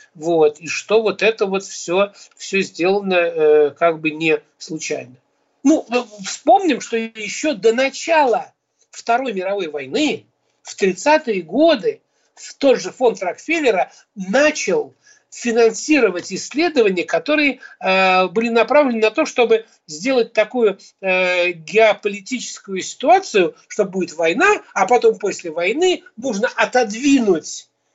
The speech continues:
Британскую империю на второй план, а на первое место выставить Соединенные Штаты. А англичане, значит, пускай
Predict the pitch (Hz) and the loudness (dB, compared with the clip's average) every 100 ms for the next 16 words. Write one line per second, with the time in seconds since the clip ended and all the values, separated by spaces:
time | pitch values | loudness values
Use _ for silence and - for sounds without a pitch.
0 | - 170 226 233 254 196 - 196 180 185 | -20 0 0 4 2 2 -6 -12 -12 -10
1 | 196 214 190 165 147 151 151 - 165 156 | -10 0 0 0 -4 -2 -4 -4 -2 -2
2 | 165 330 381 - - - 190 185 190 320 | 2 2 2 0 -18 -4 -2 0 0 2
3 | 330 220 240 277 170 220 240 190 180 - | 2 2 0 -6 -6 -8 -6 -8 -10 -8
4 | 160 180 226 190 170 - 147 - 202 240 | -6 0 2 2 -4 -2 -4 -2 0 0
5 | 233 277 359 381 339 - - - 277 - | 0 -2 2 4 2 0 -18 -4 -4 -2
6 | 208 - 294 302 | -12 -2 0 0